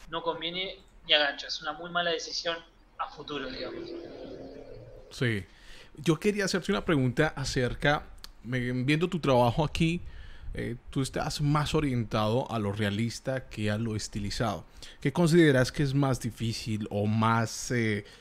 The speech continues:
Speaker 2: que requiere más, eh, estudio? ¿Llegar a un punto de ser muy bueno, eh, estilizando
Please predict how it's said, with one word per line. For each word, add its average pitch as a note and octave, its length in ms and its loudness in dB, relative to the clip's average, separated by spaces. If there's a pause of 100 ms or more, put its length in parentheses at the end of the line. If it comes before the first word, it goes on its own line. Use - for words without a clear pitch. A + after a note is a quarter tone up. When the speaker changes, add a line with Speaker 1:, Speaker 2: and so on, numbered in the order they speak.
(360)
Speaker 2:
que A2+ 80 -4
requiere B2+ 380 4
más, C3 340 6
eh, A#2+ 320 6 (960)
estudio? B2 560 8 (400)
¿Llegar D#3 420 4
a E3 80 2
un F3 140 4
punto D#3 460 2
de A#2+ 220 2
ser A#2+ 240 2
muy D#3+ 360 8
bueno, D#3 560 4
eh, - 80 -8 (460)
estilizando D3 1080 4